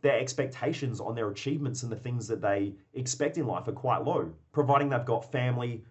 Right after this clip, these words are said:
providing they've got religion, providing they've got a roof over their head and food, they're pretty content. Whereas for most people in the westernized world, like, that's just standard.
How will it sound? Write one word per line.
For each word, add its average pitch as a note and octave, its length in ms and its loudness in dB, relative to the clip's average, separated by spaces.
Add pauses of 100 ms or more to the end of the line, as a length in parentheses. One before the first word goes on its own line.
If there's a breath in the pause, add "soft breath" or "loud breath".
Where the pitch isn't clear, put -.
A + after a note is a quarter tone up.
(120 soft breath)
providing B2+ 340 4
they've A#2+ 140 2
got A#2 160 2
religion, A2 500 -2 (220 loud breath)
providing B2 320 4
they've A#2 160 0
got A#2 100 2
a G#2+ 40 2
roof G#2+ 260 0
over G#2+ 120 0
their G2 120 0
head G2+ 100 -4
and G2 160 -6
food, D#3 240 0
they're A2+ 80 4
pretty A2 380 -4
content. B2+ 420 -6
Whereas C#3+ 240 8
for C#3+ 80 -2
most C#3+ 220 4
people C3+ 200 0
in A#2+ 80 2
the A#2 80 2
westernized A2 360 -2
world, C3+ 220 0
like, G#2+ 280 0
that's C3 400 0
just - 240 -4
standard. G2+ 480 -4